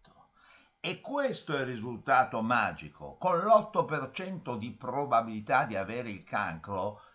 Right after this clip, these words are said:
il medico non dovrebbe mandare la paziente a farsi la biopsia.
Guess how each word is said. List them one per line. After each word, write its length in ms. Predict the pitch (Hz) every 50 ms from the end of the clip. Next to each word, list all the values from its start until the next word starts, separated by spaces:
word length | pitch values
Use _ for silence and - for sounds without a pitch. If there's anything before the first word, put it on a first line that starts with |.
| _ _ _
il 240 | - 240 233 220 196
medico 580 | 175 196 220 196 143 117 117 107 - - 139 151
non 440 | 147 151 180 233 254 254 240 175
dovrebbe 520 | 151 165 190 170 170 220 233 226 175 160 139
mandare 600 | 120 117 110 107 92 80 92 92 90 90 87 82
la 160 | 80 80 -
paziente 640 | - 90 87 85 - - 87 78 73 82 80 - 110
a 100 | 110 113
farsi 360 | - 85 78 85 85 - -
la 100 | 120 107
biopsia. 800 | 95 92 110 110 104 104 - - - 160 147 117 85 65 -